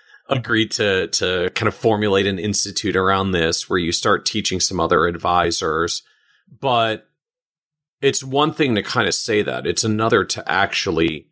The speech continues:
formulate a business around it that delivers a thing in a repeatable manner with, with staff that helps to support. Can you talk to us a little bit about how this,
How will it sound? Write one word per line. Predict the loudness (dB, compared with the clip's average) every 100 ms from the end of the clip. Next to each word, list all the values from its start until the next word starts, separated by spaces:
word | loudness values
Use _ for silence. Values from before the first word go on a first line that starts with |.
| _ _ -20 _
formulate | 2 2 2 2 2 0 -2
a | -10
business | -4 0 0 0 -2 -4 -2
around | 0 2 2 2 2
it | -2 -6 -4
that | -4 -4 -8 _ _ _ _
delivers | -6 -4 -4 -4
a | -2
thing | 0 2 0
in | 0
a |
repeatable | -4 -4 -4 0 0
manner | 0 2 4 2 2
with, | 0 -4 -6 -6
with | -6 -6 -16 _ _
staff | -6 0 0 0 -2
that | -4
helps | 2 0 2 -2
to | -2
support. | -6 -10 -2 2 4 2 -2 _ _ _ _ _ _ _ _
Can | -2 0
you | 0
talk | 2 2 2
to | 0
us | -2 0
a |
little | 0 2
bit | 2 0
about | 2 2 0
how | 0 0
this, | 2 0 -2 -8